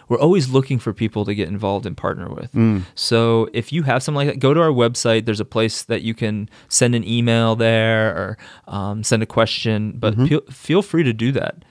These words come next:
Speaker 2: Okay.
Speaker 1: Um, and another easy thing is, uh, something very easy but surprisingly has a great impact is follow us on social media and share our stuff. I can't tell you how many times some good partnerships and connections have taken place when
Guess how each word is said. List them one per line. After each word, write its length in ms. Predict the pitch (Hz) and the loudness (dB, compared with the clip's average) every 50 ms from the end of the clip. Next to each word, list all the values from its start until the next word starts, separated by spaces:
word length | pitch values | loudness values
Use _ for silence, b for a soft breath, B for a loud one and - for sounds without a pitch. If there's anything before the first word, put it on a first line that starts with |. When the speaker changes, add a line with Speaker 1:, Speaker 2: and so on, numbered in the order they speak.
| - - | -16 -8
Speaker 2:
Okay. 240 | - - 123 127 131 _ - | -4 -2 -2 -2 -2 _ -2
Speaker 1:
Um, 480 | 120 120 117 117 117 117 117 120 - - | 0 2 2 4 2 2 0 -2 -2 0
and 120 | 139 151 | 0 2
another 340 | 151 143 151 202 294 254 170 | 2 2 2 0 0 0 0
easy 320 | 90 131 160 190 180 180 | 0 0 0 0 0 -2
thing 320 | 135 - - 120 117 113 113 | -4 -2 0 0 0 2 2
is, 340 | 110 110 107 104 110 117 - | 0 0 0 -2 -6 -8 -8
uh, 400 | - 98 107 110 110 101 - - - _ _ _ | -6 -4 -2 -2 -2 -4 -4 -6 -8 _ _ _
something 380 | - - 196 240 - 220 160 | -4 -2 -2 0 2 0 2
very 240 | 123 123 127 143 143 | 4 4 6 6 6
easy 320 | 87 113 127 135 147 175 196 | 4 4 4 4 4 2 2
but 160 | 160 127 - | 0 0 0
surprisingly 600 | - 131 - - 110 113 123 110 135 135 135 127 | 0 0 2 2 4 4 4 2 2 0 0 0
has 140 | 113 117 110 | 0 0 0
a 40 | 113 | 0
great 240 | 101 110 107 110 107 | 0 0 0 0 0
impact 480 | 104 104 107 143 147 170 185 180 - - B B B B B B | -2 -4 -2 -2 -2 -2 -2 -6 -10 -18 B B B B B B
is 220 | - 135 127 - | -2 -2 -2 0
follow 300 | - - 131 135 156 185 | 0 0 2 2 2 2
us 120 | 196 190 - | 0 0 -2
on 80 | 185 | -4
social 340 | 160 - - 151 143 - 156 | -2 0 0 -2 0 -2 -2
media 420 | 135 127 131 151 180 196 202 214 - _ _ _ _ _ - | -2 -2 -2 -2 -4 -4 -6 -8 -12 _ _ _ _ _ -2
and 140 | 147 151 139 | 0 0 0
share 380 | - - - 160 160 175 180 | 0 -2 -2 0 2 2 2
our 100 | 180 160 | 2 0
stuff. 500 | 139 - - - - 151 120 98 - - _ - | -2 -4 -6 -4 -4 -2 -2 -4 -6 -10 _ -8
I 80 | 127 | -6
can't 220 | 120 - 175 - - | -2 -2 -2 -2 -2
tell 120 | - 165 | -2 0
you 120 | 160 143 | 0 0
how 180 | 127 123 135 143 | 2 2 2 2
many 180 | 147 151 147 143 | 2 0 0 -2
times 520 | 131 - 135 131 127 117 113 113 - - b b b b | -2 -2 -2 0 0 0 0 -2 -4 -8 b b b b
some 180 | - - 127 | -4 -4 -2
good 220 | 110 117 131 131 131 | 0 2 0 2 2
partnerships 580 | - 131 127 120 131 123 - - 123 110 - | 2 2 2 2 0 -2 -2 -2 -4 -4 -2
and 120 | 120 113 110 | -4 -2 -2
connections 760 | - 117 104 107 113 113 - - 139 135 139 143 143 - - B B B B B | -2 -2 0 0 0 -2 -2 -2 -2 0 0 0 -2 -4 -8 B B B B B
have 120 | 120 107 | -2 -2
taken 300 | - - 123 120 - 120 | 0 0 0 0 0 -2
place 340 | 110 - 104 110 113 110 - | -2 0 0 0 0 0 -2
when 200 | - 117 110 107 | -2 -2 -2 -4